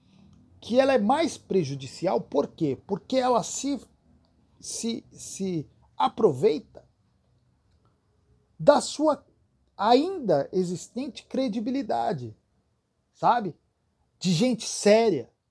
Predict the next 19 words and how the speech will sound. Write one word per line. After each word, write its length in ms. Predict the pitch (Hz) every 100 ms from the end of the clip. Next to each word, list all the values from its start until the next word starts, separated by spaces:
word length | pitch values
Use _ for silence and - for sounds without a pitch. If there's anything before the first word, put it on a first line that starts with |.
| _ _ _ _ _ _ _ _ -
Então 180 | 160 285
ela 200 | 285 254
usa 600 | 269 330 349 185 165 147
da, 320 | 139 151 156 -
da, 220 | 151 156
da, 300 | 143 139 -
da, 380 | 147 139 135 -
da 160 | 135 160
imagem 640 | 147 160 247 294 156 156
de 140 | 139 147
seriedade, 800 | - 160 156 143 123 117 185 143
de 100 | 139
profissionalismo 840 | - 143 - 151 139 165 170 160
que 120 | -
ela 140 | 143
ainda 280 | 139 147 135
tem 400 | 113 240 311 233 - _ _ _ _ _ -
pra 180 | 247
desvirtuar. 960 | 208 240 202 202 302 - 247 226 220 202